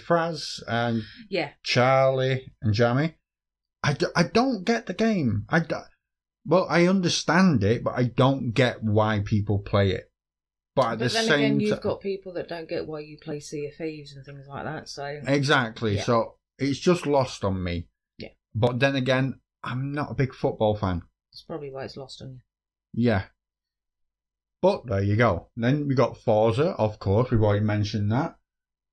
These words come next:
Speaker 1: But we've also got Grand Theft Auto San Andreas.
Speaker 2: No. I'm not, I'm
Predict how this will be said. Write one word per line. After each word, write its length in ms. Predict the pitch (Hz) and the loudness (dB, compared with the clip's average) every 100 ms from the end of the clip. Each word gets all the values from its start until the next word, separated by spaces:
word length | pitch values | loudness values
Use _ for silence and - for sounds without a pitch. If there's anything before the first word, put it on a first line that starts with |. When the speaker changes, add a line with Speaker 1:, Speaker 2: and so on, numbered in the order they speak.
| _ _ _ | _ _ _
Speaker 1:
But 100 | 180 | -2
we've 180 | 196 214 | 0 2
also 720 | 233 262 - 135 95 147 190 _ _ _ _ _ _ _ _ _ _ _ _ _ _ _ _ _ _ _ _ | 2 2 0 2 4 2 -2 _ _ _ _ _ _ _ _ _ _ _ _ _ _ _ _ _ _ _ _
got 280 | 135 143 123 | 0 0 0
Grand 420 | 151 185 220 202 - _ _ - | 0 4 4 2 -4 _ _ 0
Theft 480 | 151 139 - - _ _ | 0 0 -10 -20 _ _
Auto 640 | 123 165 151 - 87 104 - _ _ _ | 0 2 2 -2 -2 -2 -6 _ _ _
San 340 | - 117 104 | -6 0 2
Andreas. 720 | 101 92 101 135 98 - - _ _ - _ _ 151 | 2 2 2 0 -2 -4 -14 _ _ -20 _ _ -14
Speaker 2:
No. 460 | 151 156 151 151 _ _ _ _ _ _ _ _ | -12 -10 -12 -12 _ _ _ _ _ _ _ _
I'm 280 | - 180 180 | -6 -4 -4
not, 80 | 180 | 2
I'm 220 | 156 175 | 4 4